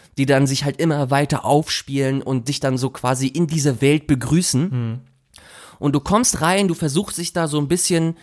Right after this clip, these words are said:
Speaker 1: in diese Welt reinzufühlen und du spielst und langsam gewöhnst du dich auch an die Steuerung und dann siehst du halt auch, wo die,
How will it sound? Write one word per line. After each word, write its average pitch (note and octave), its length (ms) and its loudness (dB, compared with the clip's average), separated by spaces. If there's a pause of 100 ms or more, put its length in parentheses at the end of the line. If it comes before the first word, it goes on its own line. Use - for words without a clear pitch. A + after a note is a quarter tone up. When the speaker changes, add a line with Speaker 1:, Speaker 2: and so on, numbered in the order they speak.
(380)
Speaker 1:
in - 100 2
diese C#3+ 320 0
Welt D#3+ 300 2
reinzufühlen D3+ 720 2
und C#3+ 180 -6
du C#3 40 -8
spielst A3+ 640 -6 (480)
und D#3 520 4
langsam E3+ 380 4
gewöhnst D3 420 2
du G3 40 -12
dich F3 160 -6
auch - 120 -4
an D3+ 100 -4
die D3+ 80 -2
Steuerung G3+ 500 0
und D#3+ 100 0
dann E3 120 0
siehst F3+ 280 -2
du G3 60 -2
halt F3+ 180 0
auch, D#3+ 260 0
wo D#3 180 2
die, D#3+ 320 -2